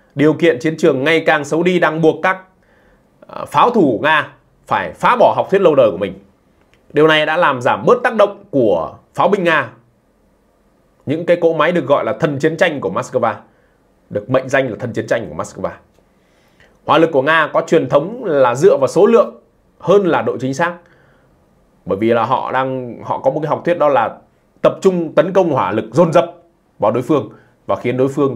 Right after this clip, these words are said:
không thể nào mà ngóc đầu lên dậy được. Ưu tiên số lượng hơn là độ chính xác. Trong cái giai đoạn đầu của cuộc chiến Ukraine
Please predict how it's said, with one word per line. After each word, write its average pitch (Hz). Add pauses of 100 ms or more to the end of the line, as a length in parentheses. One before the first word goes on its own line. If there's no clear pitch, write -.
không 180
thể -
nào 90
mà 82 (580)
ngóc 208
đầu 147
lên 120
dậy -
được. 92 (2250)
Ưu 170
tiên 180
số 165
lượng 208
hơn 135
là 113
độ 104
chính 110
xác. 139 (2250)
Trong 180
cái 196
giai 180
đoạn -
đầu 123
của 113
cuộc 117
chiến 139
Ukraine 139